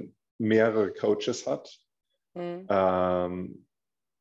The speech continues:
Speaker 1: dann macht das Sinn, weil, äh, dann müssen, dann bekommt man eine Quelle von Points of Performance und alles, was man halt
Speaker 2: Mhm.
Speaker 1: anschauen muss, muss, müsste. Und,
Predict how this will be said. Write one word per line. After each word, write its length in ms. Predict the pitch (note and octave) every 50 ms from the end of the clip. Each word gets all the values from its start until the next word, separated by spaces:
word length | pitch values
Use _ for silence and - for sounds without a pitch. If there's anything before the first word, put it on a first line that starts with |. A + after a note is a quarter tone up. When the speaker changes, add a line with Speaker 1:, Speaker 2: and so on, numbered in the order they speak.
| _ _ _ _ _ _ _
Speaker 1:
dann 540 | G#2+ G2 G2 F#2+ F#2+ F#2+ F#2+ F#2+ F#2+ G2 G2
macht 260 | G2+ G2 - - -
das 200 | G#2 - - -
Sinn, 300 | A2 G#2 F#2 F2 E2+ E2+
weil, 520 | F#2+ F2+ F2 F2 F2 F2 F2 F2 E2+ - _ _ _ _ _ _ _ _ _ _
äh, 100 | - - - - - _ _ _ _
dann 280 | - G2 F#2+ F#2+ F#2+ F#2+
müssen, 480 | G2+ F#2+ - - G2+ F#2 D#2+ D#2 - _
dann 460 | G#2 G2 F#2+ F#2 F#2 F2+ - - - _ _ _ _ _ _ _ - _ _ _
bekommt 320 | - - - A2+ G#2 F2 -
man 160 | G#2 - -
eine 260 | G#2 G#2+ G#2+ G#2+ G2+
Quelle 640 | - - - G#2+ G2 G2 G2 F#2+ F#2 F#2 F2+ F#2 - _ _ _ _ _
von 240 | - - G2 E2 -
Points 260 | - B2 A2 G2+ -
of 120 | A2 F#2 -
Performance 560 | F#2+ F2 F#2 F#2 F#2 F2+ F#2 F#2 E2+ - -
und 80 | F#2 F2+
alles, 440 | F2+ F2 F2 F2 F2 F2 - - -
was 180 | F2+ - - -
man 100 | F2 E2+
halt 160 | F2 F2 F3
Speaker 2:
Mhm. 200 | E3+ F3 E3+ E3 _ _ _ _ _ _ _ _ _ _ _ - - _ -
Speaker 1:
anschauen 460 | G2+ F#2+ - - - F#2+ F#2 F#2 F2+
muss, 280 | F2+ F2 E2+ - - -
muss, 460 | A2 F#2+ F2 - - - - - _
müsste. 420 | - F#2+ F2 - - - F#2+ F#2 -
Und, 400 | G2 F2+ E2+ E2 - - -